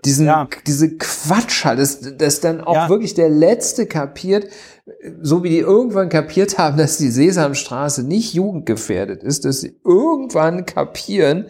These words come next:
Speaker 1: dass es unter Leuten mit Migrationshintergrund Bekloppte und Nicht-Bekloppte gibt, so wie bei den Leuten ohne Migrationshintergrund es Bekloppte
Speaker 2: Ja.
Speaker 1: und Nicht-Bekloppte gibt.
Speaker 2: Ulrich, ich hab, äh,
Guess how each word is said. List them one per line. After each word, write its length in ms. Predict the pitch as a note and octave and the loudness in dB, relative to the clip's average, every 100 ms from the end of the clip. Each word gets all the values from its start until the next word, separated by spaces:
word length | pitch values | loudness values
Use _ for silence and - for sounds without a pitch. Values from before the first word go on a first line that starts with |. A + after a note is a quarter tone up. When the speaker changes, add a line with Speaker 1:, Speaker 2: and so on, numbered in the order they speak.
| - - - - | -14 -20 -18 0
Speaker 1:
dass 240 | B2 B2+ | 2 2
es 140 | C#3+ | 0
unter 560 | C3+ D3+ C#3+ C#3+ C3 G2 | -4 -6 -2 0 0 0
Leuten 360 | A#2 A2+ B2 B2 | 0 2 0 -2
mit 180 | B2+ C#3 | -8 -2
Migrationshintergrund 1400 | C#3 B2 B2 - D#3 F#3 F3+ F3 E3+ D3+ C#3 C#3+ B2 | 2 2 2 0 0 0 -2 -4 0 0 2 -2 -4
Bekloppte 640 | A#2+ - D3+ E3 G3 - | -6 -2 2 2 0 -4
und 160 | D#2+ E2 | -4 0
Nicht-Bekloppte 840 | C#3 E3+ - - - E2+ - A2 F#2+ | 0 0 -2 -6 -4 -6 -6 -10 -6
gibt, 260 | A2+ D3 | -8 -8
so 220 | - B2+ | -6 -6
wie 160 | A#2 D#3+ | -4 0
bei 180 | D#3+ C3 | 2 4
den 200 | C3+ D3+ | 2 2
Leuten 420 | B2 C3+ D3+ D#3+ - | 4 4 2 -6 2
ohne 300 | D3+ F3+ F#2+ | 4 4 2
Migrationshintergrund 1200 | E2+ F2+ E2+ F2+ G#2+ G2 G2 G#2+ A2 G#2 A2+ A2+ | 0 -2 -2 -2 -4 -6 -6 -4 -2 0 0 0
es 120 | A2+ | -2
Bekloppte 600 | A2+ - A2+ A#2+ C3 C3 | -4 0 2 2 2 2
Speaker 2:
Ja. 60 | B2 | 2
Speaker 1:
und 100 | G#2 | 0
Nicht-Bekloppte 600 | G#2+ - - - - - | -6 -10 -8 -8 -8 -14
gibt. 260 | G#2+ G#2+ _ - | -12 -12 _ 0
Speaker 2:
Ulrich, 440 | F#3 F3 B2 - | 2 2 0 -4
ich 160 | B2+ E3+ | -6 -2
hab, 320 | F3+ - - | -2 -4 0
äh, 240 | D#3 D#3 | 2 2